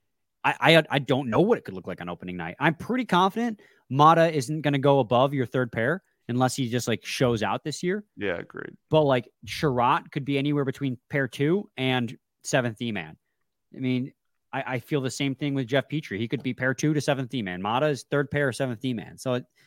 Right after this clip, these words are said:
Speaker 1: I don't think Justin Hall is gonna, I don't know. Justin Hall could be your seventh D man. I don't <laughs> know. I,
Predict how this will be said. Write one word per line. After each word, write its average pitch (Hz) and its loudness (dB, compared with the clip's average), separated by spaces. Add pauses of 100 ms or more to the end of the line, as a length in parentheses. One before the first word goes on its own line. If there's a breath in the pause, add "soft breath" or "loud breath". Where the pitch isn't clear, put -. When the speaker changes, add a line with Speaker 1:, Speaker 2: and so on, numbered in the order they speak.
(280 soft breath)
Speaker 1:
I 135 2
don't 160 0
think 180 0
Justin 165 2
Hall 143 6
is 165 -4
gonna, 185 -12
I 156 -4
don't 233 0
know. 254 2
Justin 214 0
Hall 277 8
could 208 2
be 196 4
your 160 0
seventh 135 -2
D 127 -10
man. 110 -6
I 190 2
don't 262 4
<laughs> 269 0
know. 143 0 (480 soft breath)
I, 190 8